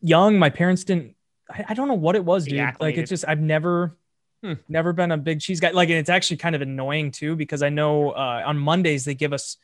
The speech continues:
Speaker 1: they are very nice. They bring us free subs on Mondays. It's been a long night. We have a big day ahead of us on Monday. So our, our floor gets Jimmy John's. Um, and there was one time they,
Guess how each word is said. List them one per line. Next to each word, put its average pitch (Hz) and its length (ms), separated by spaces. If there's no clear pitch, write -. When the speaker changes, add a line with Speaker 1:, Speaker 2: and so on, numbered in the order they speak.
Speaker 1:
they 139 180
are 123 80
very 175 280
nice. 165 280
They - 100
bring 143 180
us 135 100
free 165 180
subs 135 540
on 139 180
Mondays. 135 400
It's 135 120
been 135 120
a 123 60
long 139 320
night. 170 320
We 156 100
have 139 120
a - 40
big 151 300
day 151 140
ahead 151 140
of 151 80
us 160 160
on 165 100
Monday. 143 280
So 147 160
our, 131 340
our 135 220
floor 165 300
gets 143 360
Jimmy 160 240
John's. 127 340
Um, 131 460
and 151 540
there 160 100
was 143 120
one 160 180
time 165 240
they, 143 80